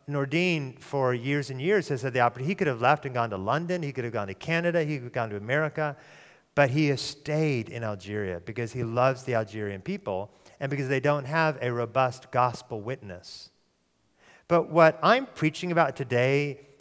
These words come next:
and I could be preaching about this in comfortable Atlanta, but I'm preaching it in comfortable Winston-Salem. I'm,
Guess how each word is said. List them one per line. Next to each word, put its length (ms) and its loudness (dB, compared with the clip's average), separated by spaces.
and 360 -2
I 120 4
could 160 -6
be 80 -6
preaching 260 -6
about 220 2
this 120 -8
in 120 -8
comfortable 420 -4
Atlanta, 540 0
but 80 0
I'm 180 0
preaching 340 -4
it 100 0
in 100 -2
comfortable 440 -4
Winston-Salem. 920 -2
I'm, 200 2